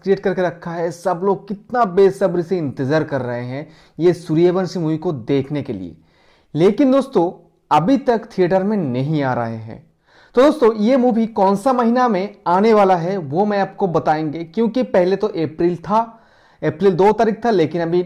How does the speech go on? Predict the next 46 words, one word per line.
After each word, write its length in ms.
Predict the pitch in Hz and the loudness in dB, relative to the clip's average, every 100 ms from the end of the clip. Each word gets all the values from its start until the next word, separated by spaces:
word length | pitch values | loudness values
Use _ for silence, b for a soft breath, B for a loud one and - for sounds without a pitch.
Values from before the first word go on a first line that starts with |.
| - | -4
नहीं 300 | 160 170 220 | -4 2 4
आ 80 | 240 | 4
रहा 120 | 226 | 4
है। 100 | 240 | 2
तो 160 | 226 233 | 2 -2
क्यों 340 | 233 - 285 302 | -4 -2 2 4
नहीं 200 | 285 269 | 4 4
आ 100 | 247 | 2
रहा 120 | 240 | 2
है, 160 | 240 240 | 0 -2
वो 280 | 170 180 214 | -2 -2 0
मैं 180 | 214 202 | -2 -4
आपको 320 | 165 - 247 | -8 -4 -6
बता 280 | 180 156 131 | -2 0 0
देंगे 280 | 113 113 107 | -2 -6 -10
इस 280 | - 143 135 | -8 -10 -8
वीडियो 320 | 131 127 113 | -4 -2 -4
में। 160 | 110 - b b - | -6 -12 b b -4
तो 60 | |
बताने 340 | 156 139 262 269 | 0 2 2 2
से 100 | 277 | 2
पहले 200 | 269 247 | 2 2
दोस्तों, 240 | 240 254 247 | 0 -2 0
अगर 320 | 165 170 247 254 | 0 2 0 0
आप 240 | 190 185 180 | 0 0 0
गोपाल 340 | 165 170 233 | -4 0 0
के 120 | 240 | 0
रिव्यू 240 | 240 208 226 | -4 -2 -2
YouTube 320 | 214 208 208 | -2 -4 -6
चैनल 260 | - 202 190 | -4 -2 -2
पर 240 | 185 196 | -2 -4
नए 380 | 151 110 127 220 | -4 -6 -2 0
आए 120 | 233 | 0
हो, 100 | 214 | -2
तो 140 | 208 202 | -2 -4
प्लीज 260 | 202 175 | -4 -6
सब्सक्राइब 380 | 175 160 - 160 | -4 -8 -6 -8
करके 280 | 160 143 160 | -6 -8 -8
बेल 220 | 147 151 147 | -8 -8 -8
बटन 200 | 147 147 | -8 -10
को 120 | 160 | -12
प्रेस 260 | - 139 135 | -10 -10 -8
करके 280 | 165 170 226 - | -10 -8 -6 2
all 180 | 151 135 | 2 2
कर 160 | 127 | -4
देना। 200 | 110 113 | -8 -10